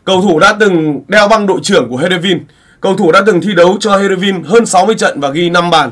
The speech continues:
Nhưng ngày hôm nay, theo tờ Bola của Indonesia, thì Liên đoàn bóng đá Indonesia đang cố gắng đẩy nhanh cái tốc độ nhập quốc tịch cho các cầu thủ, nhưng sẽ không kịp cho hai cầu thủ. Đó là, thực ra là ba.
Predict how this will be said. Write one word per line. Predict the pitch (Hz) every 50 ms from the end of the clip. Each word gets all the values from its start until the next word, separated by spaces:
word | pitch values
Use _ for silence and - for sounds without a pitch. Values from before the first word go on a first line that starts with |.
| - _ _ _ _ _ _ _ _ - - _ -
Nhưng | 180 247 269 262
ngày | 247 220
hôm | 214 226 233 247
nay, | 247 247 240 220 180
theo | - 208 226 226 226 220 -
tờ | 180 175
Bola | 170 175 226 220 214 226 226 220 214 190
của | 156 160
Indonesia, | 175 202 208 208 202 - 185 214 214 220 202 - - - _ _ _ - - - -
thì | 135 143
Liên | 185 262 269 247 233
đoàn | 220 208 196 185
bóng | 185 180
đá | 180 190
Indonesia | 196 220 240 220 220 214 214 - - 220 220 220 214 208 - - - _ _ _ -
đang | 185 202 202 202 196
cố | 165 180 175
gắng | 180 180 190 214 202
đẩy | 208 196 147 131
nhanh | 131 165 214 214 214 196
cái | 175 180
tốc | 180 - - 226 220
độ | 233 226 - - 156
nhập | 160 151 -
quốc | - 220 -
tịch | - 196 - -
cho | - 175 160
các | 175 208
cầu | 190 165 143
thủ, | 151 143 117 - _ _ _ _ _ _ _ -
nhưng | 160 220 226 214 190 - - -
sẽ | - - 220 226 226 226
không | - - - - - 262 254 208
kịp | 196 233 - - - _ _ _ _ _ _ _ _
cho | - 202 202 196 196 202 185 - -
hai | - 208 240 247 240
cầu | 180 175 156
thủ. | 147 175 165 127 - - _ _ _ _ _ _ _ _ _
Đó | - 151 156 160 170 202 226
là, | 226 208 190 175 165 160 151 143 - - _ _ -
thực | 175 175
ra | 185 233 220
là | 196 156
ba. | 160 208 226 233 226 -